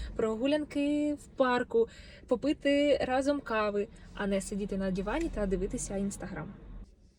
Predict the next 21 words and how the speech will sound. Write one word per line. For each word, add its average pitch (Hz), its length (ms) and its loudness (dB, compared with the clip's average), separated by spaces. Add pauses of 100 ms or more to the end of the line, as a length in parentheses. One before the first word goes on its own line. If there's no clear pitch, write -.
(200)
Вони 262 340 -2
цінують 240 560 -4
якість 220 640 -4
цього 185 260 -4
проведеного 180 580 -4
часу - 320 -8
разом. - 360 -12 (400)
Третя 247 260 4
мова 233 180 4
кохання — 226 360 -2
це 202 140 0
подарунки. 240 640 2
Такі 220 240 0
люди 233 320 2
дуже 220 260 0
люблять, 214 460 0
е, 185 400 2
дарувати 190 580 0
та - 200 -4
отримувати 190 640 -4
їх. - 300 -14